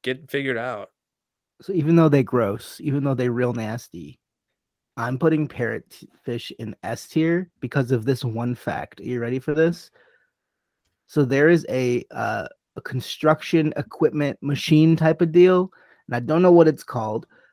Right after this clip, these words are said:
Speaker 2: but it literally is designed off of the parrotfish's jaws.
Speaker 1: Wow.
Speaker 2: Yeah, 'cause it's, like, so specially designed at, like, crunching things that it, like,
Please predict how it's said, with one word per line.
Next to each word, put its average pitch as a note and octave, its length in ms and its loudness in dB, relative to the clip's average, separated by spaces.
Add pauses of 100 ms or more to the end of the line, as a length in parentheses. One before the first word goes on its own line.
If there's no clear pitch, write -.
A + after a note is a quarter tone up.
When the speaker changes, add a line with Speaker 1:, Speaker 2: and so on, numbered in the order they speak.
(120)
Speaker 2:
but C3 120 -4
it C3 100 -2
literally F3 560 10
is C#3 180 0
designed C3 800 0
off B2 260 0
of A#2 200 -4
the A#2+ 80 -6
parrotfish's A2+ 840 -6
jaws. - 680 -10 (200)
Speaker 1:
Wow. B2 600 -8 (580)
Speaker 2:
Yeah, C3 340 -2 (240)
'cause D3+ 160 6
it's, D#3+ 140 6
like, D3+ 140 6
so D#3+ 260 6
specially D3+ 480 0
designed B2 420 -2
at, - 100 -6
like, - 160 -12
crunching E3 460 -2
things G3 680 0 (760)
that C3 200 2
it, A2 100 -6
like, C3 300 -4